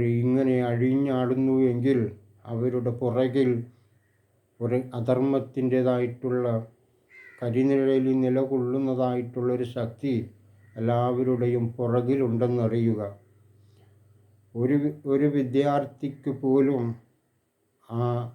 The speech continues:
അധ്യയനം ചെയ്യുന്ന സ്ഥാപനത്തിലേക്ക്, ആ ഗുരുകുലത്തിലേക്ക് ആരുടെയും പിൻഭാഗത്തുനിന്നുള്ളൊരു താങ്ങും തണലുമില്ല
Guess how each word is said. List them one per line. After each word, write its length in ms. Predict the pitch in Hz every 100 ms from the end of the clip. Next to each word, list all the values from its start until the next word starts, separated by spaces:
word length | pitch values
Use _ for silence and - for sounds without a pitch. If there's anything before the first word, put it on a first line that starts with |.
| -
അധ്യയനം 580 | 120 113 131 131 135 135 123
ചെയ്യുന്ന 460 | 123 120 127 131 123
സ്ഥാപനത്തിലേക്ക്, 1160 | 117 - 123 123 131 131 120 127 127 123 123 127 113 - _ _ _ _ _ _ _ _ _ _ - - -
ആ 120 | 120
ഗുരുകുലത്തിലേക്ക് 1300 | 123 123 123 139 135 127 123 127 120 123 120 - 120 110 - _ _ _ _ _ _ _ _ _ _ _ - - - 110
ആരുടെയും 640 | 117 123 123 131 123 127 123 120 - 117 - - - 101 _ _ _ _ _ _ _ _ _
പിൻഭാഗത്തുനിന്നുള്ളൊരു 1400 | 131 123 120 127 131 131 135 135 135 127 127 123 123 123 120 117 _ _ _ _ _ _ _ _ _ -
താങ്ങും 360 | 117 123 127 127
തണലുമില്ല 680 | 127 117 123 135 123 120